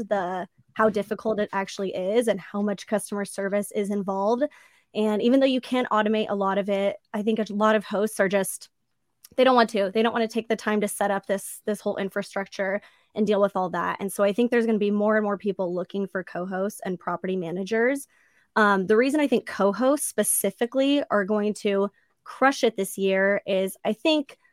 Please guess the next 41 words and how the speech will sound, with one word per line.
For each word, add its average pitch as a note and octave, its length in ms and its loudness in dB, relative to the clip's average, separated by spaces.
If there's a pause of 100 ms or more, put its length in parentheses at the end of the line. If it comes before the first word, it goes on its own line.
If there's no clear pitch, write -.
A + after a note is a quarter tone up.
(200)
a A3 40 4
lot A3 280 6
of B3 160 4
these A3 220 0
big A3 540 2
property G#3 340 -2
managers G3 540 -2
have G3+ 200 -4
gotten G3+ 300 0
reputations G3 800 -2
for F#3+ 160 -4
just F#3+ 220 -10
taking G#3 300 -2
a F#3+ 40 -2
lot G3 160 0
of G3 60 -2
money G3 280 -2
and G3 140 -4
not G3 220 -4
having G3 320 -4
the F#3+ 80 -4
best F#3+ 320 -8
cleaning G#3 320 0
operations. A3 680 2 (420)
That's A3+ 200 6
not B3 140 10
a C4 40 6
blanket B3+ 320 4
statement. A3 480 4
I G#3 100 2
know G#3+ 160 4
there's A3 440 2
tons A#3 300 2
of G#3 140 2
wonderful G#3+ 480 4
<laughs> - 0 -
property A3 340 4
managers G#3+ 420 2
listening G3+ 360 -2
to G3 100 -4
this, C#3+ 280 -4